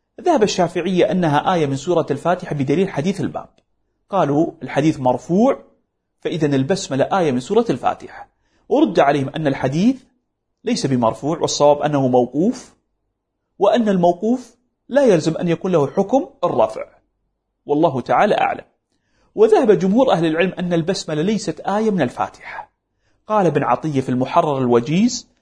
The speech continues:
"الشافعي يعد بسم الله الرحمن الرحيم آية من الحمد،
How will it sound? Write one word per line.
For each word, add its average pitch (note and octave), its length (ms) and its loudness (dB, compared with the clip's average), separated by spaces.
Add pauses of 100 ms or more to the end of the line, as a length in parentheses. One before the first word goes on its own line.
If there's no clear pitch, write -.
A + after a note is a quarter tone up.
(340)
"الشافعي D#3 600 0
يعد D3 320 0
بسم D3 220 -8
الله D3+ 180 4
الرحمن D3+ 340 0
الرحيم C#3+ 500 -2
آية D#3+ 240 2
من C3 140 2
الحمد، A#3+ 460 -2